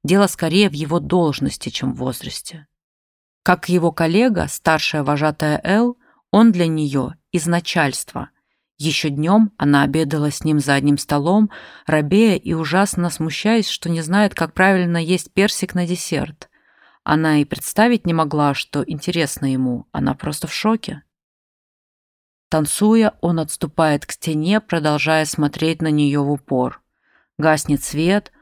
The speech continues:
он с силой притягивает ее к себе и впечатывается губами в ее губы.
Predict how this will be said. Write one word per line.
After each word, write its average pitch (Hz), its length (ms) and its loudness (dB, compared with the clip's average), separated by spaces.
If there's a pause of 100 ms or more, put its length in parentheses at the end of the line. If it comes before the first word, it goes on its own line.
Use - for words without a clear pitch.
(420)
он 170 160 0
с 151 80 -6
силой 202 400 4
притягивает 156 920 -2
ее 156 200 -4
к - 40 -12
себе 190 600 0
и - 260 -10
впечатывается 175 1040 0
губами 175 480 2
в 147 60 -6
ее 160 340 -2
губы. 147 500 -6